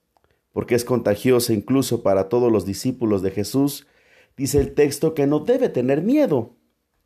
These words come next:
¿A quiénes no se debe de tener? En este grupo, a la levadura de los fariseos, que incluso en versículos anteriores trataba de poner en mal a Jesús.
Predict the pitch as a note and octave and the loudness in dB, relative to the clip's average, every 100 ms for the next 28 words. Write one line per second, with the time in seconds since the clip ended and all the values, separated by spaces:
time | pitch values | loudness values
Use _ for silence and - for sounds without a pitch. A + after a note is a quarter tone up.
0 | _ _ _ F#2+ - B2+ A#2+ A2+ G#2+ G#2 | _ _ _ -18 -6 0 2 2 0 -4
1 | G#2+ G2 G#2 G2 G2 G2 F#2 A#2+ - _ | -2 0 2 0 0 -2 -2 -4 -10 _
2 | _ _ _ _ _ _ _ _ _ _ | _ _ _ _ _ _ _ _ _ _
3 | _ _ _ - A#2+ A#2+ - A#2+ A#2+ A#2+ | _ _ _ -2 -2 -2 -2 2 4 4
4 | - A2+ B2 C#3+ C#3+ C3+ C3 C3 C#3 - | 0 -2 0 0 0 0 2 0 -4 -16
5 | _ _ _ - G#2+ G2+ F#2+ F2+ F#2 G#2 | _ _ _ -2 0 2 0 0 0 2
6 | B2+ A2+ F#2 F2+ F2+ F2 F#2 F2+ F2+ F#2+ | 2 2 0 0 -4 -4 -4 -4 -4 -4
7 | E2+ D#2+ - - _ _ _ _ _ _ | -4 -4 -12 -18 _ _ _ _ _ _
8 | _ A2+ A2 C#3 D#3 D#3 C#3 A#2+ A2+ D3+ | _ -2 -2 0 0 2 2 2 0 -2
9 | D3 D3 C#3 C3 A#2+ A#2 C#3 C#3 C#3 A2+ | 0 0 2 0 0 0 2 0 0 -2
10 | - B2+ C3+ B2+ A#2+ A2+ A#2 A#2+ A#2+ A2 | 0 0 2 0 0 0 0 2 0 0
11 | B2 C#3 A#2+ - F#2+ - E2+ - - - | 0 2 0 -2 -8 -8 -12 -12 -20 -20